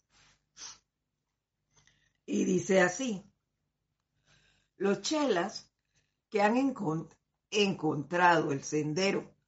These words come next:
son aquellos que han elegido dentro de sí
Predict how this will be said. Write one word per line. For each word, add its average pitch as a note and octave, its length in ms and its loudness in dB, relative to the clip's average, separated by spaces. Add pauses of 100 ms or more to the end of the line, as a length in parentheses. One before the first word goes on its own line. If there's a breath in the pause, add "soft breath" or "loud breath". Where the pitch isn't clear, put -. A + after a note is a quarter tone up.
(260)
son G#3+ 280 2
aquellos C4 920 4
que E3+ 160 -4
han G3 340 0
elegido F#3+ 680 0
dentro B3+ 540 2
de F3+ 140 -4
sí B3 400 -8